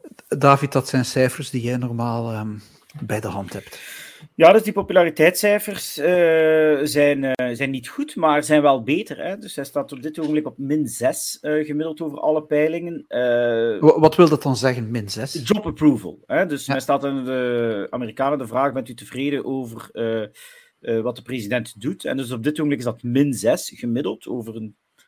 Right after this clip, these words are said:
Speaker 2: vijftiental peilingen heen. Eh, dus op zich, eh, beter dan enkele maanden geleden, hè. Herinner u, we hebben, eh, er zijn diepe dalen geweest tot min twintig, denk ik zelf. Dus,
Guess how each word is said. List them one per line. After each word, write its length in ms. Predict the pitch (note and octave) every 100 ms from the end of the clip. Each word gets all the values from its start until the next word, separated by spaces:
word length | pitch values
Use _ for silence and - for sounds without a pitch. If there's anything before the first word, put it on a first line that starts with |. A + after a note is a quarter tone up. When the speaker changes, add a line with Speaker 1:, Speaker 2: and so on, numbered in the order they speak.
| _ _
Speaker 2:
vijftiental 560 | G#2+ A#2 B2 A2+ A#2 G#2
peilingen 480 | A2 A2 G#2+ F#2+
heen. 300 | F2+ A2 F#3 - - - _
Eh, 240 | - C3+ C3
dus 180 | B2+
op 120 | C3 A#2+
zich, 340 | - F#3 -
eh, 300 | C#3+ C#3+ B2+
beter 400 | C3 F3 A3 F#3+
dan 140 | E3+
enkele 240 | D#3+ D3+ C#3
maanden 240 | C#3 C3
geleden, 360 | A2+ C#3 D#3 G#2+
hè. 60 |
Herinner 300 | B2+ C3+ D#3
u, 120 | D#3+ D3+
we 60 |
hebben, 420 | B2 B2 A#2 A2+
eh, 60 | A2+ G2+ G2 F2+
er 140 | D#2
zijn 180 | A2 A2
diepe 240 | - D3+
dalen 240 | A#2+ C3+ E3
geweest 200 | D3+ D3
tot 100 | A#2+
min 260 | A#2+ A2 G2+
twintig, 380 | - F3+ F3 F2+
denk 200 | F#2 E2+
ik 80 | -
zelf. 240 | D2 E2+
Dus, 220 | A2 A2+